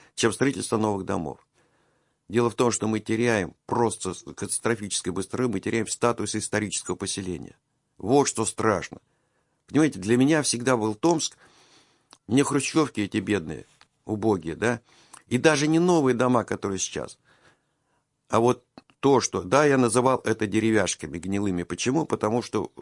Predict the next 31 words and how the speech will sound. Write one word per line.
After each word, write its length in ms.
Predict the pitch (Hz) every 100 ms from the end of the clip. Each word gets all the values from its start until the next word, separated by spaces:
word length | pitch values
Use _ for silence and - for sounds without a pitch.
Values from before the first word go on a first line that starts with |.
| - -
здесь 400 | 87 123 175 - - -
некоторые 520 | 110 151 - 127 131 120
играли 360 | 123 135 123
на 160 | 107 110
том, 220 | 160 139
что, 400 | - 117 107 87 - - 104 98 98 98 95 92
эм, 40 | - _ -
вот 160 | 120
любой 360 | 165 151 135 107
деревянный 400 | 110 113 107 120
дом, 300 | 160 190 147 _ _ _
он 260 | 117 120 -
априори 480 | - 117 127 160 165
памятник. 640 | - 208 85 76 - - _ -
Я 200 | 87 165
так 200 | 160 -
не 80 | 131
считал. 440 | - - 60 - _
Я 160 | 90 131
считал 320 | 139 139 143
вот 160 | 143 -
те 120 | 123
бараки, 460 | 92 131 175 143 120
которые 340 | 92 - 98
с-, 60 | -
буквально 520 | 101 - - 175 135
вот 140 | 107 107
с 40 |
сталинских 480 | - 123 98 120 110
времен 280 | 117 110 82
бараки. 500 | 123 127 90 -